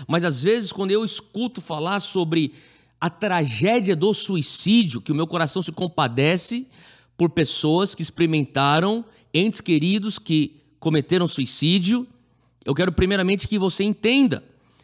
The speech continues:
Infelizmente, eu vejo um comportamento que eu não vejo que é bíblico, onde pessoas estão, talvez, romantizando o suicídio. Gente,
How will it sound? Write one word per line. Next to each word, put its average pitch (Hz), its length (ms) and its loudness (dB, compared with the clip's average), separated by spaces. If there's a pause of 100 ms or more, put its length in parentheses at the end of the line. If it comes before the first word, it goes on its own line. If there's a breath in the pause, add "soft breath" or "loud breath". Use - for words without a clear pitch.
(760 soft breath)
Infelizmente, 262 800 2
eu 208 80 2
vejo 202 340 0
um 226 80 0
comportamento 208 840 -2
que 240 60 -6
eu 240 40 -2
não 262 120 0
vejo 180 240 2
que 247 100 -2
é 247 40 0
bíblico, 233 640 -2 (720)
onde 180 200 0
pessoas 202 800 0
estão, 220 440 0 (380 soft breath)
talvez, 185 340 0
romantizando 269 1080 4
o - 20 0
suicídio. 147 600 -2 (720)
Gente, 196 380 0